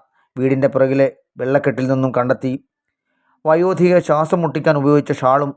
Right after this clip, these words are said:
മറ്റും കത്തിച്ച സ്ഥലവും പ്രതികൾ കാട്ടിക്കൊടുത്തു. പ്രതികൾ ഒളിവിൽ കഴിഞ്ഞിരുന്ന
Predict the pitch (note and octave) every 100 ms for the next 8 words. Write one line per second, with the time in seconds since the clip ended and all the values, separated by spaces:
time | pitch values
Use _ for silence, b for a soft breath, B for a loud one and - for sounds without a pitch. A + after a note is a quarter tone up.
0 | _ B2+ - D3 C3 _ _ _ - -
1 | C3 D3 - C3 C3 B2 A#2+ B2 C3 B2
2 | _ _ - C3 B2+ C3+ C#3 A#2 C#3 C3+
3 | - _ _ _ _ _ _ _ _ C#3+
4 | C3+ C#3 D3 - C3 C#3 D3 - C#3 C3+
5 | C3+